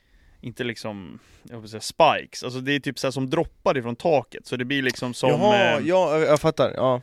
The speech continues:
Speaker 1: jag vet inte vad fan
Speaker 2: Nej.
Speaker 1: det heter.
Speaker 2: Ja.
Speaker 1: Skitsamma. Det var en
Speaker 2: Mm.
Speaker 1: sån grotta i alla fall.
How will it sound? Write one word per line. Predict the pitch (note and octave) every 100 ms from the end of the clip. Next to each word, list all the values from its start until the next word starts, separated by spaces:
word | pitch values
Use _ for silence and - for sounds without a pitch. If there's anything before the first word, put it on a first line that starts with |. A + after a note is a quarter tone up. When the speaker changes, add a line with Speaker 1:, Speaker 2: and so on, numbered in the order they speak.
| -
Speaker 1:
jag | A#2
vet | A#2+ B2
inte | A2
vad | G#2+
fan | - C#3
Speaker 2:
Nej. | C#3
Speaker 1:
det | G#2+
heter. | B2 C#3 - - C2
Speaker 2:
Ja. | B2 B2+ B2+
Speaker 1:
Skitsamma. | F3 - D#3 A2 -
Det | D#3
var |
en |
Speaker 2:
Mm. | F3+
Speaker 1:
sån | D#3 F3+
grotta | C#3 C3+ - D3+
i |
alla | A2+
fall. | D2+